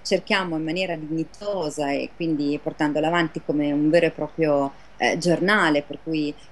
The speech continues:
con, eh, dei testi scritti in un italiano consono,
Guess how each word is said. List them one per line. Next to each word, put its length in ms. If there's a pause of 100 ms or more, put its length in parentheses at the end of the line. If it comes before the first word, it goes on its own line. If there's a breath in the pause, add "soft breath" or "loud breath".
con, 280
eh, 160
dei 180
testi 360
scritti 800 (140)
in 140
un 100
italiano 540
consono, 840